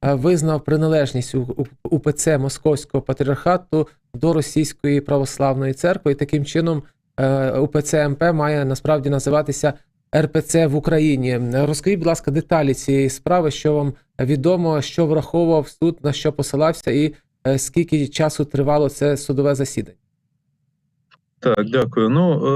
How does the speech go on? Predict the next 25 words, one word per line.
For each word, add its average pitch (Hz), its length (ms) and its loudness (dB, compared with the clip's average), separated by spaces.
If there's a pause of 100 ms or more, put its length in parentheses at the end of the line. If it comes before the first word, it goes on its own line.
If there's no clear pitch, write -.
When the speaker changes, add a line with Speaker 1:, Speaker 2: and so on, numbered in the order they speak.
Speaker 2:
е, 123 60 -2
це 160 220 0
судове 143 420 0
засідання 127 640 -2
тривало 123 640 0
вже 110 240 -4
другий 117 500 -2
суд 120 320 -4 (140)
поспіль, 139 460 0 (100)
тобто 104 400 -2
воно 117 280 0
почалося 120 600 -2
ще - 240 -2
при 113 320 0
іншому 110 600 -2
суді, 98 760 -2
Київському 98 560 0
окружному 95 760 0
адміністративному, 98 1200 -4 (600)
е, 95 300 2
тобто 95 380 -2
який 98 320 0
був 101 260 -2
до 110 240 0
нинішнього. 92 760 -2